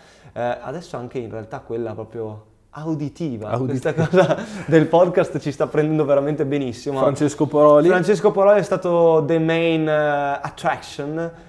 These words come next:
Speaker 1: infatti ci ha fatto una grafica, un, un, che poi abbiamo trasferito su Canvas, che è stata una bomba ed è ancora lì nella nostra sala, che attualmente però non è più N B A, perché
Speaker 2: Mm.
Speaker 1: abbiamo deciso di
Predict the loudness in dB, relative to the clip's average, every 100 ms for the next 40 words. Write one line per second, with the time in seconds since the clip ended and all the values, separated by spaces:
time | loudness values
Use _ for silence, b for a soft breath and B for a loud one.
0 | -16 -6 -6 -6 -8 -4 -4 -2 -2 0
1 | 0 0 -2 -4 -2 -4 -6 -6 -8 -8
2 | -6 -2 -2 -2 -4 -8 -10 -6 -4 -4
3 | -8 -8 -6 -4 -4 -4 -8 -10 -12 B
4 | B B -10 -8 -8 -8 -2 0 0 -2
5 | -2 -4 -6 0 4 4 4 0 B B
6 | 4 4 4 -2 -4 -2 0 -2 -2 -2
7 | -2 -4 -4 0 2 0 0 -2 0 -2
8 | -2 -2 -2 -2 -2 -2 -2 -4 -4 2
9 | 2 2 -2 -4 -6 -14 b b -10 -2
10 | 0 2 2 -2 -2 -2 0 2 0